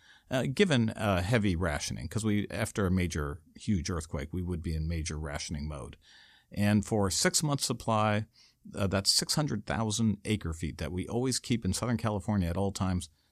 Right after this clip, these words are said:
And we don't try to touch that under any circumstances other than that some sort of major natural catastrophe. Then on top of that, we bank water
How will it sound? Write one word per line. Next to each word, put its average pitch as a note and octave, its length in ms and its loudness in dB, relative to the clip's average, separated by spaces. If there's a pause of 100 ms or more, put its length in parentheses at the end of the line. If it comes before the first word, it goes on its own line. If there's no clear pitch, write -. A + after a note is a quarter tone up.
(240)
And D3 180 4
we F#3 80 4
don't G#3+ 240 2
try B2+ 220 -2
to G#2+ 100 -2
touch - 320 -2
that A#2 260 0
under G#2+ 360 2
any B2 180 6
circumstances F2+ 1080 -2
other G#2 360 0
than E2+ 420 0 (280)
that E2+ 220 -4
some G#2 320 2
sort F#2 240 -4
of E2 120 -4
major F2+ 420 2
natural E2+ 460 -2
catastrophe. - 800 -8 (680)
Then D#3+ 140 6
on D3 120 4
top F3 360 0
of F#2 80 2
that, F#2 280 0
we G2 260 2
bank G2+ 520 2
water F#2+ 480 2